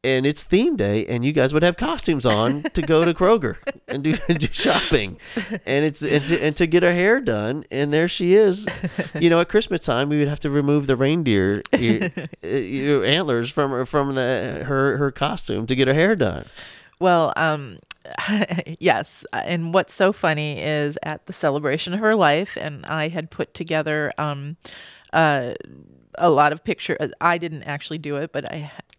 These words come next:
Speaker 2: commissioned somebody to, "Here, take all these pictures.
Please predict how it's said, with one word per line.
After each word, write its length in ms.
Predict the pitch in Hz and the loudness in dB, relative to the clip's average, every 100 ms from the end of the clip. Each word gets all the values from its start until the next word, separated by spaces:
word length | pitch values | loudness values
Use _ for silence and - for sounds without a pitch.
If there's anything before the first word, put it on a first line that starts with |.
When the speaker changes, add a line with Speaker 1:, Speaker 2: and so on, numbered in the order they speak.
| _ - | _ -14
Speaker 2:
commissioned 420 | 170 151 156 151 | -8 -8 -8 -6
somebody 400 | 160 147 151 143 | -4 -2 -2 -4
to, 360 | - 156 139 143 - - - | -6 -6 -6 -8 -14 -20 0
"Here, 240 | 185 180 | 2 4
take 240 | 180 175 170 | 2 2 4
all 120 | 170 | 4
these 160 | 170 - | 2 -6
pictures. 680 | 180 - 185 170 165 - | -10 -8 -6 -6 -6 -12